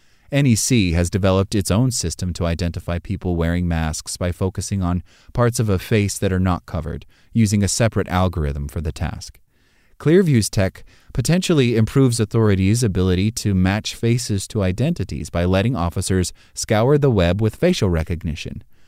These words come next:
The technology has been used by hundreds of police departments in the U S, according to a confidential customer list acquired by BuzzFeed News.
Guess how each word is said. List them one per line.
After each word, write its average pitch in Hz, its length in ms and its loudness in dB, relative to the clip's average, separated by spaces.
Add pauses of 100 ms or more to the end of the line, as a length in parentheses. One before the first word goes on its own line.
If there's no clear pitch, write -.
(320)
The 123 120 0
technology 139 640 2
has 98 120 2
been 98 160 4
used 107 320 4
by 87 140 2
hundreds 120 440 2
of 90 240 0
police 98 360 0
departments 85 580 0
in 101 100 4
the 87 100 2
U 80 260 -2
S, 78 320 -6
according 90 360 -2
to - 80 -4
a 87 60 -2
confidential 92 680 0
customer 87 500 -2
list 87 300 -2
acquired 85 480 -2
by 80 140 -2
BuzzFeed 87 540 -2
News. 85 460 -2